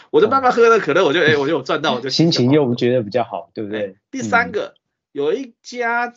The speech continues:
Speaker 1: 哎，我忘记名字了，现在想不起来。他叫，他说好像是三十九分钟吧，还是多少？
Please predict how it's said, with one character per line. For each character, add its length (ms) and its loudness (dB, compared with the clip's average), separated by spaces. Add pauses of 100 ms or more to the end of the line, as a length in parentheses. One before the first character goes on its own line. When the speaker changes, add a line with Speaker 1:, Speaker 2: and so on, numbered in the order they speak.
(100)
Speaker 1:
哎， 80 -10
我 160 -10
忘 180 -4
记 100 -14
名 240 -14
字 140 -12
了， 60 -8
现 100 -8
在 60 -6
想 160 -10
不 80 -8
起 160 -10
来。 160 -14 (480)
他 320 -2
叫， 280 -2
他 380 -2
说 340 0
好 280 -12
像 340 -4
是 960 -8
三 400 -4
十 120 -10
九 180 -6
分 200 -6
钟 220 -10
吧， 100 -12
还 200 -14
是 80 -12
多 160 -12
少？ 220 -20